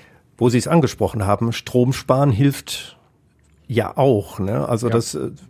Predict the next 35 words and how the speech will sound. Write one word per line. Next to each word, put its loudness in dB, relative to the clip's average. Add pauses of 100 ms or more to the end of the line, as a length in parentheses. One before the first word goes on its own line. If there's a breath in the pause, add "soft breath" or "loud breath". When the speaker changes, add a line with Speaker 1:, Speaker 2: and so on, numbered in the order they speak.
(360)
Speaker 1:
können 4
Sie 2
machen, 2
können 2
Sie 4
also 2
auch -4
empfehlen, 0
äh, -4
dass -4
man's 0
Speaker 2:
Ja. 2
Speaker 1:
mitmacht. 0
Es, -6
es -10
lohnt 4
sich -2
vermutlich 2
nicht, -2
jetzt -2
ein, 2
äh, -2
oder 0
zwei 2
Heizlüfter 2
zu -4
kaufen 2
und -2
an 2
die, -2
an 0
das 2
Stromnetz -2
zu -8
schließen. -8